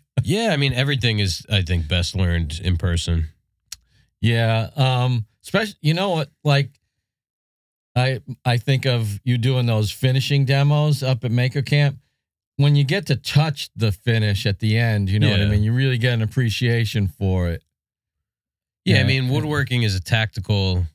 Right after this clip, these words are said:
Speaker 1: thing, so there's always gonna be an advantage to being able to,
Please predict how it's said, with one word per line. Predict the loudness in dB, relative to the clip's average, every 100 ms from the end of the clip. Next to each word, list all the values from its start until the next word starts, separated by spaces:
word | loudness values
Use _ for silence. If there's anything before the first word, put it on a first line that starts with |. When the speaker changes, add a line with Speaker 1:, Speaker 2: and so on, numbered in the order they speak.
| _ _ _ _ _ _ _
Speaker 1:
thing, | -2 0 0 -4
so | -6 -2 0 0 -2 -6 _
there's | -4 -2
always | -2 -2 -2
gonna | -2
be | 0 -2
an |
advantage | 0 0 0 -4 -4
to | -4
being | -2 0
able | -2 -2
to, | -4 -4 -4